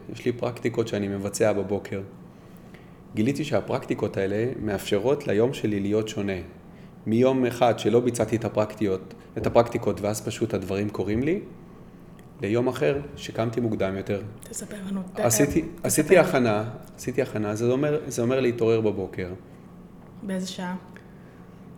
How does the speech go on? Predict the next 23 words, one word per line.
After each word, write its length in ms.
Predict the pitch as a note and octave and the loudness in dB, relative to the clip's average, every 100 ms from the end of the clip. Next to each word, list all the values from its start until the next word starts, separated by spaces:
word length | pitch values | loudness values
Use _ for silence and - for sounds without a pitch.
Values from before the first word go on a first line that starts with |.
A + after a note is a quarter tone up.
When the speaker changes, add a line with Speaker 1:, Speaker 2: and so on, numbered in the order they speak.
| - - - - - - - - - - - - - - - - | -20 -20 -20 -20 -20 -20 -20 -20 -20 -20 -20 -20 -20 -20 -18 -4
Speaker 1:
אני 180 | A#2 C3 | 2 4
משתדל 420 | C#3 - A#2+ B2 | 4 4 6 6
לקום 320 | A2 - A2+ | 4 2 0
סביב 240 | G#2+ G#2 G2+ | 0 -2 -4
השעה 220 | F#2 F#2+ | -2 -2
חמש. 500 | F#2 F#2+ F#2 F2+ - - - - - C#3+ | -2 -6 -6 -8 -14 -16 -20 -20 -12 -4
אני, 320 | G#2+ G#2 G2 | -2 -2 -4
בגלל 280 | F#2 G2+ G#2+ | -2 2 2
שהילדים 460 | A2+ A2+ G#2+ G#2 A2 | 4 4 4 4 2
קמים 260 | G2+ A2 | 2 2
בשש, 500 | G#2 - A2+ G#2 - - | 0 2 2 2 -6 -10
שש 260 | - A2 G#2+ | -4 -2 0
ומשהו, 420 | A2+ D3 C#3+ A2+ | 2 2 2 2
אז 120 | G2 | 2
אני 240 | G2+ G2+ G2 | 0 -2 -2
רוצה 260 | F#2+ A2+ | -2 -2
שתהיה 300 | G#2+ A2+ A2+ | -4 -2 0
לי 120 | G#2+ | 2
לפחות 440 | G2 - A2+ G#2+ G#2 | 0 -2 -4 -4 -2
שעה 260 | G2 F#2+ | -2 -2
אחת 320 | F#2+ - G2 - - | -4 -4 -4 -4 -2
לעצמי, 540 | G2+ G2+ - B2+ D3 - - - - - - G#2 | -2 -2 -2 -2 -2 -8 -16 -18 -20 -20 -10 -2
לבצע 540 | G2 G2+ - A2 G#2+ | 0 0 0 0 0